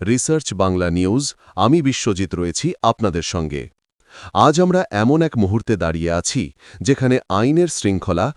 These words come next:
ও রাজনীতির সংঘাত যেন একে অপরকে প্রশ্ন করছে। প্রধান বিচারপতির ইস্তফা দাবি, দলিত আইপিএস অফিসারের মৃত্যু, রাহুল গান্ধীর প্রতিক্রিয়া আর বিজেপির প্রতিরক্ষা, সব মিলিয়ে যেন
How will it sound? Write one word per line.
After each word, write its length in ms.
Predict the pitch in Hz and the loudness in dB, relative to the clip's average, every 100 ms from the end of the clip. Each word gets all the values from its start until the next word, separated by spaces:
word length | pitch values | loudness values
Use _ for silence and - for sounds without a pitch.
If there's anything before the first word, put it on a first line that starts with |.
| - - | -10 -4
ও 100 | 95 | 0
রাজনীতির 560 | 92 113 123 165 175 | 4 2 2 0 2
সংঘাত 500 | 165 - 92 90 143 | -2 -2 -2 0 -2
যেন 320 | 120 98 85 165 - _ | 0 -2 0 -2 -4 _
একে 320 | 104 117 - 170 | 0 0 2 2
অপরকে 440 | 104 101 90 165 | 2 0 0 -2
প্রশ্ন 380 | - 147 - 110 | 0 -2 0 -2
করছে। 480 | 87 80 - 76 - _ _ _ - - | 0 -4 -4 -6 -8 _ _ _ -20 -8
প্রধান 360 | - 120 135 196 | 2 4 4 2
বিচারপতির 640 | 127 120 147 139 135 127 - | 0 0 -2 0 0 -2 -2
ইস্তফা 440 | 98 - 95 87 | -4 -2 -2 -2
দাবি, 380 | 78 76 98 175 _ - - | -2 -2 -2 -4 _ -16 -4
দলিত 420 | 85 120 170 190 - | 4 4 4 0 0
আইপিএস 500 | 110 151 190 180 127 | 0 0 0 0 -2
অফিসারের 480 | 113 117 113 101 | -4 -2 0 0
মৃত্যু, 480 | 80 85 - 107 147 - _ - | 0 -4 -2 0 0 -2 _ -6
রাহুল 380 | 87 101 113 180 | 2 2 2 2
গান্ধীর 360 | 127 107 101 90 | 2 2 0 -2
প্রতিক্রিয়া 680 | 92 90 85 76 82 120 185 _ - | -4 -4 -6 -4 -2 -2 -4 _ -2
আর 240 | 107 185 | 2 2
বিজেপির 460 | 117 113 127 139 117 | 0 0 0 0 0
প্রতিরক্ষা, 720 | - 98 151 143 - 78 62 - _ - | 0 0 2 2 -2 -6 -6 -10 _ -14
সব 320 | - 123 170 | -4 2 2
মিলিয়ে 360 | 175 180 160 123 | 4 4 4 4
যেন 320 | 90 82 107 | 2 0 0